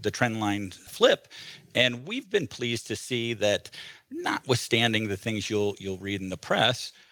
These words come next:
you know, I, I assume we represent a lot of different companies. Our business is growing at an extremely fast clip, north of fifty percent a year.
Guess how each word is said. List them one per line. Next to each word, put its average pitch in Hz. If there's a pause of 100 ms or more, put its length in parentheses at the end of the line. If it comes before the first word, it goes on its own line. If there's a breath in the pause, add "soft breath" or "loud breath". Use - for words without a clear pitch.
(180 soft breath)
you -
know, -
I, 117
I 117
assume 113
we 117
represent 104
a 90
lot 98
of 147
different 92
companies. 95
Our 123
business 101
is 92
growing 101
at 101
an 98
extremely 107
fast 92
clip, -
north 110
of 101
fifty 110
percent -
a 92
year. 95